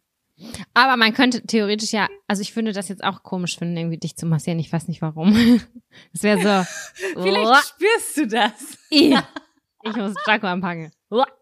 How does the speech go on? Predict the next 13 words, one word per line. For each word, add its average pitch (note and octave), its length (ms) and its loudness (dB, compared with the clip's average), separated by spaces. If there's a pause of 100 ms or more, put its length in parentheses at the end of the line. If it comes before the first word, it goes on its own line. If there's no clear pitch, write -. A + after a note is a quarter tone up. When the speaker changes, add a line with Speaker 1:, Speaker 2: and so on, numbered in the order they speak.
(120)
Speaker 1:
ekelhaft. E3+ 540 -8 (160)
Nein. F#3 220 0
<laughs> G#3+ 400 0 (520)
Speaker 2:
Thanks. G#4+ 720 0
Speaker 1:
<laughs> E4 1120 0
Nein, A#3+ 280 2
auf G#3+ 140 -2
gar A3 120 -6
keinen A3 220 -2
Fall. A3 240 0
Aber F#3+ 220 0
wir, F#3+ 220 -4
wir F#3+ 100 -4